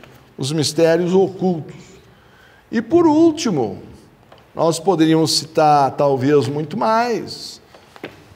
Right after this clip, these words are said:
eu sei lá quantos outros nós temos aqui, os chakras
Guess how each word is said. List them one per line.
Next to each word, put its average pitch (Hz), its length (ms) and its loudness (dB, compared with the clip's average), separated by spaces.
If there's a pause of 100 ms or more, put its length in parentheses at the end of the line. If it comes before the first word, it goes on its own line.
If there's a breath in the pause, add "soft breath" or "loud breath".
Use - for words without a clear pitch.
(120)
eu 151 180 -2
sei 147 280 -2
lá 147 260 0
quantos 147 640 -4
outros 143 580 -2
nós 123 380 -4
temos 139 420 -2
aqui, 196 600 -2
os 139 300 -2
chakras 135 1120 -2